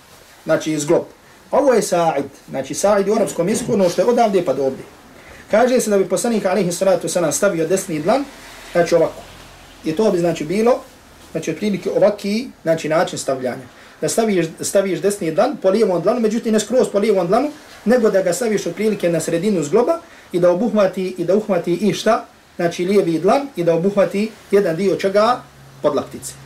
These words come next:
Znači, ovako je tačno kako je došlo u sunnetu poslanika, alaihi salatu wasalam, da bi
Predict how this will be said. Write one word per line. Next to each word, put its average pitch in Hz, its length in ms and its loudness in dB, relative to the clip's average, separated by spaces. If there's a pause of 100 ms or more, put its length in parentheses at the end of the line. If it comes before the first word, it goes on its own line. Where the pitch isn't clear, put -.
(480)
Znači, - 180 -2
ovako 311 260 2
je 220 120 2
tačno 240 360 0
kako 202 240 0
je 190 60 4
došlo 214 260 -2
u - 20 0
sunnetu 226 520 0 (380)
poslanika, 190 460 0
alaihi 185 200 0
salatu 180 360 0
wasalam, 196 340 0
da 185 100 4
bi 254 160 -2